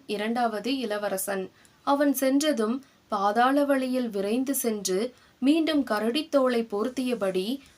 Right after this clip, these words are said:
பாலத்தில் வந்து பயமுறுத்துவதற்காக நின்றிருந்தார் அரசர். இதை பார்த்த இரண்டாவது மகனும் பயந்து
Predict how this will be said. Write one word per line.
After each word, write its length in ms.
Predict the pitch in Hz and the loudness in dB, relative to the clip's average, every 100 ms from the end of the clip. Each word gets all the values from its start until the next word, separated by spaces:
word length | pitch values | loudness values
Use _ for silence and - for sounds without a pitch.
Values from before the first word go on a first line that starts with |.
| _ | _
பாலத்தில் 640 | - 185 196 254 254 262 | -2 0 2 0 0 -4
வந்து 320 | 240 233 233 233 | -2 -2 -2 -2
பயமுறுத்துவதற்காக 1300 | 180 170 196 233 233 240 226 214 - 196 190 196 254 | 0 0 0 0 0 0 -2 -2 -4 -4 -2 -2 -2
நின்றிருந்தார் 800 | 240 208 240 226 190 185 220 - | -2 -4 -4 -4 -4 -2 -2 -4
அரசர். 540 | 190 190 190 196 190 - _ _ _ _ - | -6 -4 -2 -2 -4 -6 _ _ _ _ -6
இதை 200 | 240 262 | -2 -2
பார்த்த 420 | 240 214 233 277 | 0 0 0 0
இரண்டாவது 680 | 285 214 208 226 254 262 277 | 0 0 0 0 0 2 0
மகனும் 440 | 247 220 220 214 196 | 0 -2 -2 -2 -2
பயந்து 420 | 190 190 233 | -2 0 0